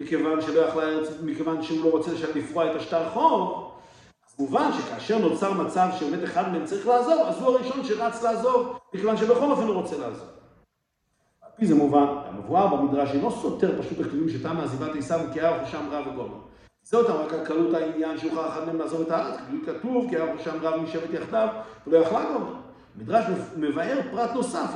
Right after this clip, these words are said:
למה הלך עשיו מפני יעקב. עכשיו יובן שבאמת לא סתירה. הפסוק אומר שהם עזבו, אה, שעשיו עזב מפני מקניהם, לא יכלה ארץ מגוריהם לשאת אותם. אבל כנראה שזה עצמו לא סיבה מספקת,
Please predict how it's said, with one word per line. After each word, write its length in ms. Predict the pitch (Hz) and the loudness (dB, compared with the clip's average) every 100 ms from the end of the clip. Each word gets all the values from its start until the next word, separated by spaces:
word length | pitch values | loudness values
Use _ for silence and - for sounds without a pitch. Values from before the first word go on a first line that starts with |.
| 254 | -2
למה 160 | 277 | -2
הלך 240 | 220 226 208 | 0 0 -2
עשיו 360 | 196 - 262 226 | -4 -4 -2 -2
מפני 180 | 175 190 | -4 -4
יעקב. 400 | 170 - 110 107 - - - _ _ _ | -4 -4 -8 -10 -12 -18 -20 _ _ _
עכשיו 160 | 180 208 | -8 -2
יובן 220 | 196 233 | 4 4
שבאמת 220 | 196 220 | 4 2
לא 100 | 226 | 2
סתירה. 460 | 226 240 233 240 254 - - _ _ - | 0 0 0 0 0 -6 -20 _ _ -20
הפסוק 360 | - - 294 | -16 2 4
אומר 240 | 196 175 175 | 6 6 6
שהם 240 | 175 175 | 4 4
עזבו, 760 | 170 - 156 175 165 160 156 - - - - - _ 160 | 4 2 4 10 10 10 6 -2 -8 -14 -20 -20 _ 8
אה, 120 | 165 | 8
שעשיו 520 | 160 165 151 185 170 | 10 6 8 6 6
עזב 540 | 165 165 165 160 156 151 | 6 8 10 10 6 4
מפני 440 | 160 160 160 165 165 | 2 2 4 4 4
מקניהם, 400 | 165 170 262 214 | 2 2 4 6
לא 60 | |
יכלה 240 | 170 170 180 | 4 4 4
ארץ 220 | 180 180 | 2 2
מגוריהם 340 | 180 185 196 | 2 4 2
לשאת 280 | 202 196 254 | 2 2 2
אותם. 300 | 269 - - 95 - - - - _ _ | 2 -2 -4 -6 -12 -18 -20 -20 _ _
אבל 180 | - 165 | -6 -2
כנראה 200 | 180 240 | 4 4
שזה 360 | - 165 226 240 | 4 4 4 4
עצמו 360 | - 147 139 | 0 0 2
לא 100 | 139 | 2
סיבה 300 | 160 180 170 | 0 0 2
מספקת, 540 | 165 143 - 196 185 | 2 0 0 -2 -2